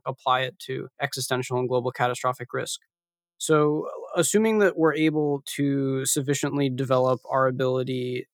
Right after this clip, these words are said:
to generate accurate and well-reasoned probabilistic estimations of risks, and Anthony will get into Metaculus shortly, then you mentioned that the prudent and skillful thing to do would be to feed that into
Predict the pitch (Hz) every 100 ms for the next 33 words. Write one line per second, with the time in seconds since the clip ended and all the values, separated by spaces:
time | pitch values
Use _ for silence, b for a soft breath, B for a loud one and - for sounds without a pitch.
0 | - - 135 127 123 123 143 _ 285 156
1 | 143 156 156 151 147 - 147 143 - 151
2 | 127 135 131 131 135 135 131 131 127 -
3 | - 139 135 131 135 131 - 135 - -
4 | 135 135 135 131 - 131 127 131 123 123
5 | 135 - - - _ _ - 139 127 135
6 | 135 139 127 127 127 - - 147 139 135
7 | 131 131 127 127 135 127 123 - - 143
8 | 131 - 131 - _ _ - 156 180 196
9 | 185 170 - 160 156 143 143 143 - 151
10 | - 185 165 160 143 - 156 139 143 139
11 | 131 139 131 131 127 123 139 131 135 135
12 | 135 131 - 135 135 131 131 135 - -
13 | 202 180 175 160 135 151 151 143 151 147
14 | 143 139 135